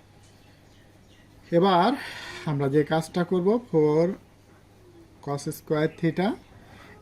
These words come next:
এখন এই যে প্লাস মাইনাসে মাইনাস টু আর cos theta, যদি টু এর cos theta গুণ করি, মাইনাস টু cos theta, প্লাস মাইনাসে মাইনাস টু root over three, three, আর যদি আমরা মাইনাস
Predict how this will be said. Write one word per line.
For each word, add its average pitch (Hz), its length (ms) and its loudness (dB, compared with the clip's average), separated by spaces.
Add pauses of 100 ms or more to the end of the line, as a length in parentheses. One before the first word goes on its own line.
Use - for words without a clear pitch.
এখন 175 240 2
এই 170 100 4
যে 180 60 4 (100)
প্লাস 170 200 4 (100)
মাইনাসে 180 320 2 (100)
মাইনাস 175 320 2 (120)
টু 214 100 0 (360)
আর 180 100 2 (120)
cos 165 220 2
theta, 127 220 -2 (240)
যদি 143 160 -2 (100)
টু 175 80 4 (120)
এর 180 80 2 (340)
cos 170 180 0
theta 175 220 -2
গুণ 175 160 4
করি, 202 120 2 (140)
মাইনাস 151 280 0 (120)
টু 185 100 6 (1500)
cos 156 220 0
theta, 127 200 -6 (380)
প্লাস 170 200 2 (100)
মাইনাসে 185 380 2
মাইনাস 180 300 2 (100)
টু 190 60 0 (100)
root 170 200 2
over 170 200 2 (140)
three, 190 260 4 (920)
three, 214 280 6 (240)
আর 147 100 2 (100)
যদি 156 220 4
আমরা 165 180 6 (500)
মাইনাস 160 280 0